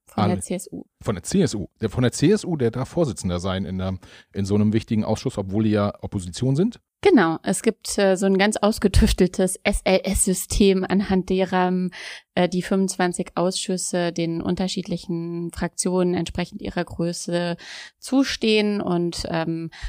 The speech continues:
Speaker 1: manche haben dann für gewisse Ausschüsse, und der Finanzausschuss ist,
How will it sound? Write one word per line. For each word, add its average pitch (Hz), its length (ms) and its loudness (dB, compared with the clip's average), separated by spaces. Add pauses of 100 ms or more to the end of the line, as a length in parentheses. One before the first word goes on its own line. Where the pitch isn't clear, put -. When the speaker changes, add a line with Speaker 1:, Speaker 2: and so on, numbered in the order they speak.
(120)
Speaker 1:
manche 175 380 0
haben 165 240 -2
dann 156 260 -2
für 165 200 -6
gewisse 165 400 -2
Ausschüsse, 175 500 -2
und 165 100 -6
der 165 80 -8
Finanzausschuss 165 640 -10
ist, - 380 -6